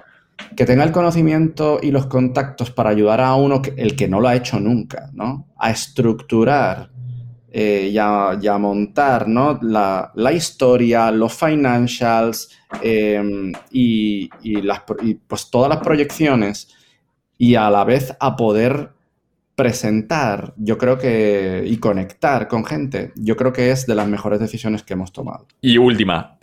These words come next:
Speaker 2: algo que hubieses hecho diferente con, con los aprendizajes, eh, algo que vos mirás para atrás y decís, "Esto lo hubiese,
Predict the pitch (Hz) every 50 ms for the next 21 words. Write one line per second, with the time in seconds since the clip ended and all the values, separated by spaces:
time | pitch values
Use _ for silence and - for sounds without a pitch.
0 | _ _ 113 123 143 147 143 120 120 127 135 139 139 127 110 131 135 135 - 151
1 | 131 127 - - 110 107 101 - - 107 104 110 120 135 139 135 151 151 156 147
2 | 135 - - - 95 92 87 85 85 85 85 82 82 80 78 71 - - 85 85
3 | 82 82 85 82 90 82 78 80 82 82 85 - 98 101 - 107 95 - - -
4 | - - - - - - - - - - - - 90 101 98 85 90 90 92 95
5 | 95 - - - 101 98 104 101 - 104 101 85 101 110 107 - 110 98 90 92
6 | 95 95 90 87 - - - - - 92 95 - - 104 90 82 80 78 76 82
7 | 82 82 - - -